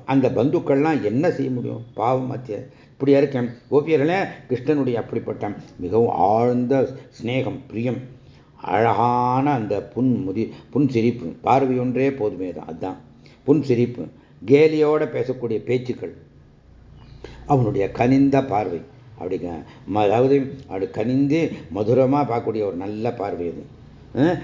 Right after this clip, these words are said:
ஆதரவான ஒரு அணைச்சிக்கிறதல், ஆலிங்கனம் பண்றது, இதெல்லாம் அந்த ராசலீலையில நம்ம பல அனுபவிச்சிருக்கோமே. கிருஷ்ணானந்தத்தை அனுபவிச்சிருக்காங்க, பிரேமானந்தத்தை அனுபவிச்சிருக்காங்க. கிருஷ்ணானந்தம், பிரேமானந்தம்,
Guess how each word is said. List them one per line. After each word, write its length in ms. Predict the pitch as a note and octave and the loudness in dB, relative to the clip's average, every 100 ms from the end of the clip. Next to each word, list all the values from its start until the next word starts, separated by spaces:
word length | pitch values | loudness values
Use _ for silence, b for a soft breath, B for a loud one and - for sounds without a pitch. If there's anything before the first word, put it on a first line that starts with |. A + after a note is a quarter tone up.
| B | B
ஆதரவான 880 | - A#2+ D3 D3+ C#3 C#3 C#3+ D#3+ D#3+ | 2 4 4 2 2 2 0 0 0
ஒரு 160 | C3+ B2 | 0 0
அணைச்சிக்கிறதல், 720 | G2+ C3 C3 - G2 F2 - | -2 -4 -4 -6 -8 -8 -6
ஆலிங்கனம் 480 | A#2 B2+ A#2 G#2+ E2+ | 0 0 0 -2 -6
பண்றது, 320 | F#2 F#2 C#2+ b b b | -6 -8 -10 b b b
இதெல்லாம் 500 | b B2+ C#3 D3 G3+ | b 4 4 4 4
அந்த 160 | F3+ D3 | 2 0
ராசலீலையில 800 | A2+ D3 D#3 D#3+ C#3+ D3+ D3 C#3 | 2 2 2 2 2 2 2 0
நம்ம 240 | C#3+ B2+ A#2 - B B - | -2 -4 -6 -10 B B -4
பல 340 | A2 B2 C#3+ | 0 2 0
அனுபவிச்சிருக்கோமே. 1040 | C3+ - B2 C#3+ F3 C#3+ B2+ A#2 A#2 A#2 A#2+ - b b | -2 -2 2 4 4 0 -2 -4 -2 -4 -8 -14 b b
கிருஷ்ணானந்தத்தை 720 | D3+ D3 F3 F#3+ F3+ E3 E3 F3+ | 2 2 4 2 4 0 2 2
அனுபவிச்சிருக்காங்க, 680 | D#3+ D#3+ D#3 C3 G#2+ F2+ E2+ B B - | 4 2 -2 -8 -8 -8 -10 B B -2
பிரேமானந்தத்தை 800 | B2 D#3+ E3 E3 E3 E3 E3 D#3+ | 0 2 4 2 2 0 0 2
அனுபவிச்சிருக்காங்க. 680 | C#3+ C3 - - F2+ E2+ B B B | 2 0 -4 -10 -10 -12 B B B
கிருஷ்ணானந்தம், 720 | A2 A#2 D3+ D3+ D3 C#3+ D#3+ D3 | -8 -4 0 2 2 2 0 0
பிரேமானந்தம், 720 | C3 D#3 D3+ C#3+ C#3 C3+ E3+ | 2 2 2 2 2 0 -2